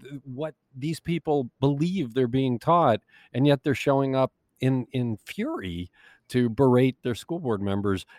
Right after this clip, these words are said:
and now running for school boards because they wanna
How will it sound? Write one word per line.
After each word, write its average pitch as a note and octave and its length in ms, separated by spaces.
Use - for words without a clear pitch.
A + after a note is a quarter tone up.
and E3+ 420
now E3+ 200
running C#3 420
for C3 200
school G3+ 280
boards - 480
because G#2+ 320
they A2+ 100
wanna A2 420